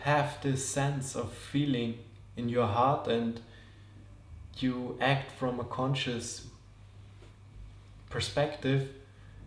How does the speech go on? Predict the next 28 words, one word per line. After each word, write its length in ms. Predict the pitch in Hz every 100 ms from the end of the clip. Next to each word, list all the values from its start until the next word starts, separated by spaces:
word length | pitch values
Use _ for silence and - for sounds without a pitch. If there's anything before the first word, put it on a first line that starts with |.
| - - - -
you 460 | 127 123 123 - - - - - 127
will 160 | 127 131 143
not 360 | 147 - -
create 460 | - 123 127 127 110
more 260 | 123 127 127
suffering. 680 | - 135 131 117 113 110
You 100 | 113
will 180 | 117 123
not, 380 | 127 135 139 - - - - - - - - - - - - - -
um, 640 | 120 117 117 117 117 110 - - -
be 520 | 139 135 131 120 104 -
that 380 | 131 135 -
bad 320 | 127 135 147 -
anymore 500 | 120 117 117 110 107
to 120 | -
the 80 | 117
environment 840 | 110 110 113 131 127 113 107 104 -
and 180 | 113 110
overuse 640 | 107 143 143 117 113 110
it 120 | 117 104
that 260 | 110 113
much. 380 | 120 127 127 - - - - - - - - - - -
I 120 | 123 131
mean, 260 | 139 143
I'm 180 | 117 127
not 280 | 139 139 -
saying 340 | 131 131 117
that 240 | 113 113